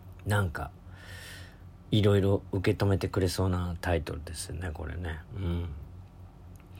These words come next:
いやー、もう、今年のね、頭に上白石萌音様に驚かされた私ですが、ね、来年もまたずっと驚かされ続けるんでしょ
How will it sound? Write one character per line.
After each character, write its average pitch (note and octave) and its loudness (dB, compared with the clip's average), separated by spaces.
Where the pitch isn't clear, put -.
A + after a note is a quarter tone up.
い F#2+ 0
や E2 2
ー、 - -4
も E2 -2
う、 - -14
今 G2+ 2
年 F#2+ 0
の F#2 2
ね、 F#2+ 4
頭 F#2 2
に F2 0
上 F2 -2
白 F2+ 0
石 F2 -2
萌 F2+ -2
音 F#2 0
様 E2+ -2
に E2+ -4
驚 F2 -2
か F#2 -2
さ F2+ -2
れ F2 -2
た E2 -6
私 - -4
で E2 0
す E2 -2
が、 - -4
ね、 E2 -4
来 F#2+ 2
年 G2 6
も F#2+ 2
ま F2+ 2
た E2+ 0
ず E2+ 0
っ D2+ -6
と F2 0
驚 G2 -2
か - -4
さ - 0
れ E2+ -2
続 G2 -2
け G#2+ 4
る F#2 0
ん E2 -4
で - -10
し - -10
ょ - -16